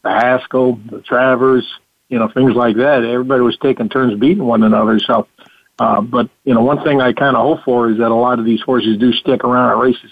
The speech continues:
four-year-olds, because that is really where we need our stars to develop, is,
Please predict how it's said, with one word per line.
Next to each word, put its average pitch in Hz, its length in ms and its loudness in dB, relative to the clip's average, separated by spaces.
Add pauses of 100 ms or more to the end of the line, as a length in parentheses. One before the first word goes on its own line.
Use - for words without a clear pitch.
four-year-olds, 110 640 0
because - 240 -4 (460)
that 123 180 2
is 110 160 0
really 123 280 2
where 117 180 2
we 110 120 2
need 117 200 4
our 107 140 0
stars 127 580 -2
to 120 80 -6
develop, 117 400 -2
is, 104 120 -6